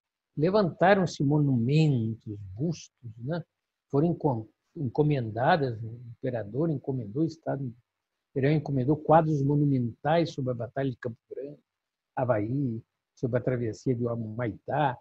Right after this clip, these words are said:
né? Foram batizadas ruas, logradouros, praças, cidades com nomes relacionados às vitórias das forças imperiais, sobretudo no Paraguai,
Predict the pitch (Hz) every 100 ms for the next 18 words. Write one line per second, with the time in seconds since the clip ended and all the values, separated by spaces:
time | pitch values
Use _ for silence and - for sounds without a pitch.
0 | _ _ - 151 156 _ _ _ _ _
1 | - 190 202 196 - 156 180 165 113 110
2 | 131 202 185 147 117 113 135 123 127 107
3 | 107 147 180 165 123 117 - - _ 131
4 | 151 175 - 117 - 110 117 170 139 -
5 | 131 139 190 151 143 156 156 - 113 131
6 | 151 160 135 _ _ _ _ - 135 117
7 | 120 - 147 151 170 160 135 131 120 -
8 | 147 - 120 131 120 123 120 143 160 -
9 | 160 160 _ - 175 175 180 202 170 151
10 | - 139 120 117 156 127